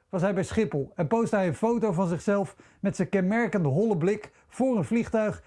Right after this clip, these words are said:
en de oproep om te vliegen, vliegen, vliegen. Maar dat is nou juist wat we echt veel minder moeten doen, omdat het schadelijk is voor mens en milieu. Maar elk probleem wat Daniel niet ziet, hoort of voelt, bestaat volgens hem niet.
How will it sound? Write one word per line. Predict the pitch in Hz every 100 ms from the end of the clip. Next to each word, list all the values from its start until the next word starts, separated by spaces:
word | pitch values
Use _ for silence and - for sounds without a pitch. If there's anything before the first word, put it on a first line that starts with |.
| _
en | 220 220
de | 175
oproep | 220 175 202 185 -
om | - 247
te | 180 120
vliegen, | - 202 208 - 208
vliegen, | 208 165 151 127 185
vliegen. | 139 254 285 - 110 _ _ _ _ _ _ _
Maar | - 196
dat | 233 269
is | 262
nou | 185 151
juist | 131 147
wat | 190 -
we |
echt | 185 143 -
veel | - 247
minder | 226 226 254 339 330 247
moeten | 226 175
doen, | 165 135 - _ _
omdat | 254 262
het | 233
schadelijk | - - 226 254 214
is | 147 131
voor | - 240
mens | 175 139
en | 151
milieu. | 185 226 247 127 - _ _ _ _ _ _
Maar | 127
elk | - 220 220
probleem | 190 165 196
wat | 180 151
Daniel | 160 170 165
niet | 143 214 156
ziet, | 208 220 - _
hoort | 143 214 214
of | -
voelt, | - 220 226 - _ _ -
bestaat | 175 262 247
volgens | - 165 123
hem | 139 131
niet. | 117 -